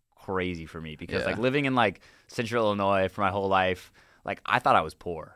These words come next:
Speaker 1: Like, my family was, like, very, like, middle class. Um, my dad didn't go, like, work at, like, a corporate job like he could have, and he probably would've made way more money. But he was, like, um, when he was in college, he, like, found God and was like,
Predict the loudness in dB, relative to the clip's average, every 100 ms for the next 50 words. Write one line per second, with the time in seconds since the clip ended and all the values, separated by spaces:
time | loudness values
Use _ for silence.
0 | _ _ -6 -6 -2 2 4 4 2 2
1 | 0 -2 2 2 4 2 0 -6 -8 -6
2 | -4 -2 0 0 -4 -10 -18 _ _ _
3 | _ _ -4 -4 -4 -8 -12 2 4 6
4 | 4 4 0 0 0 -2 -4 -6 -6 -6
5 | -6 -8 -8 -6 -4 -4 -6 -10 -10 -2
6 | 0 -2 -4 -6 -4 -4 -8 -10 -10 -10
7 | -8 -8 -8 -8 -6 -8 -6 -4 -6 -10
8 | _ _ _ _ _ _ -6 -4 -6 -10
9 | -14 -12 -6 -4 -2 -4 0 2 2 -2
10 | -8 -6 -6 -8 -8 -2 0 0 -2 0
11 | 0 -4 -12 -14 -12 -14 -16